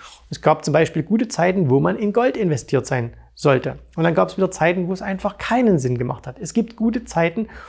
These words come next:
um in Aktien zu sein, und es gibt gute Zeiten, um nicht in Aktien zu sein. Wenn wir uns mal, ähm, wir, wir nehmen mal eine, eine Aktie, die heute auch jeder kennt.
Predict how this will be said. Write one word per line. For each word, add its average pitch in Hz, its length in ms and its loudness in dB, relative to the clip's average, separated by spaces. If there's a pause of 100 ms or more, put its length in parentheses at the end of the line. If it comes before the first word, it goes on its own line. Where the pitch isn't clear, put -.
(120)
um 165 140 2
in 175 100 0
Aktien 233 480 2
zu 165 80 2
sein, 139 320 0
und 185 140 -4
es 156 100 -6
gibt 165 180 -8
gute 165 260 -4
Zeiten, 160 340 -2
um 208 260 2
nicht 262 260 2
in 226 120 -4
Aktien 151 400 -2
zu 131 100 -6
sein. 110 300 -4 (480)
Wenn 202 260 4
wir 220 140 4
uns 202 240 0
mal, 170 320 4 (480)
ähm, 147 640 4
wir, 170 280 2
wir 165 200 4 (280)
nehmen 214 240 4
mal 190 200 2
eine, 156 380 0 (420)
eine 156 240 2
Aktie, 190 300 2
die 170 140 2
heute 165 300 4
auch 175 200 4
jeder 151 200 4
kennt. 226 460 0